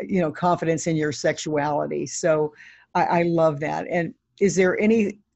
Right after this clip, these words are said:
what final things would you like to say to the audience, Caroline? How can, how can people reach you, and what final, uh, bullet points would you like to leave people with?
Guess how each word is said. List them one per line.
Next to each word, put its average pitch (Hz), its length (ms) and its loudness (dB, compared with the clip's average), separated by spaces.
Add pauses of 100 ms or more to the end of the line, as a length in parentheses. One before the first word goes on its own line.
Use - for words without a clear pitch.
what 220 380 0
final 208 400 2
things 180 280 0
would 156 160 0
you 170 100 2
like 160 260 2
to 160 80 -6
say 160 300 0
to 151 120 -12
the 151 180 -4
audience, 160 400 -2
Caroline? 160 400 0
How 185 200 -2
can, 180 280 -4 (320)
how 202 180 4
can 185 340 0
people 175 400 -2
reach 196 360 -2
you, 190 400 2 (100)
and 160 520 -4
what 180 300 0
final, 165 560 -2 (640)
uh, 160 420 0 (760)
bullet 202 320 4
points 185 320 -2
would 156 140 0
you 160 80 -2
like 151 240 -2
to 160 120 -6
leave 151 320 -2
people 147 320 -6
with? 160 360 -8